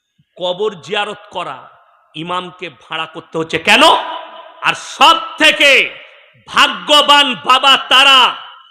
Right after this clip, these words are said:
যারা মৃত্যুর আগে একটা নেক সন্তান রেখে গেল, যে বাপ মরে যাওয়ার পরে বাপের কবরটা জিয়ারত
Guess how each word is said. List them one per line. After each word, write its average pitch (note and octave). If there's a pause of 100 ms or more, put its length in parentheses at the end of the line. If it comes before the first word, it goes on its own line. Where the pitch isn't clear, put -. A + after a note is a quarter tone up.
(400)
যারা F3
মৃত্যুর G#3+ (120)
আগে G3+
একটা G3
নেক E3
সন্তান F#3+
রেখে A3
গেল, G3 (500)
যে A3+
বাপ D#4
মরে D#4+
যাওয়ার D4
পরে C4+
বাপের B3
কবরটা A3+
জিয়ারত G3+